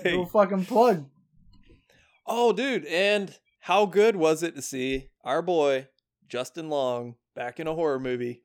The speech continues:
Speaker 2: or any
Speaker 1: Love it.
Speaker 2: movie? What's he been up to?
Speaker 1: He do-, he has his own
Speaker 2: I know he has a
Speaker 1: podcast. That's, like, all he
Speaker 2: podcast.
Speaker 1: does.
Speaker 2: Yeah.
Speaker 1: But, uh, good,
Speaker 2: Man.
Speaker 1: good choice.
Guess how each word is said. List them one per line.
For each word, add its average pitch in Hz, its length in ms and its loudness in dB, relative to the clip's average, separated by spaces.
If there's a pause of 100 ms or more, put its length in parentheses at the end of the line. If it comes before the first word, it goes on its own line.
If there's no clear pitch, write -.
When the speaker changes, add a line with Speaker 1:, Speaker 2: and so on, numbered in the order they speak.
Speaker 2:
or 185 200 -2
any 208 220 2
Speaker 1:
Love 190 160 8
it. 135 40 4
Speaker 2:
movie? 113 340 -6
What's 262 160 -4
he 302 80 -4
been 285 160 0
up 294 160 -4
to? 117 280 -6
Speaker 1:
He 220 140 4
do-, 294 120 8
he 269 120 6
has 330 160 4
his 277 100 2
own 254 220 4
Speaker 2:
I 311 220 6
know 370 40 6
he 320 60 6
has 220 180 10
a 156 40 6
Speaker 1:
podcast. 143 60 0
That's, 202 240 8
like, 220 120 8
all 220 200 10
he 247 60 10
Speaker 2:
podcast. 196 40 6
Speaker 1:
does. 247 500 2
Speaker 2:
Yeah. 170 440 -4 (640)
Speaker 1:
But, 175 280 2
uh, 190 160 10
good, 208 500 6
Speaker 2:
Man. 139 120 -8
Speaker 1:
good 226 260 6
choice. 233 580 2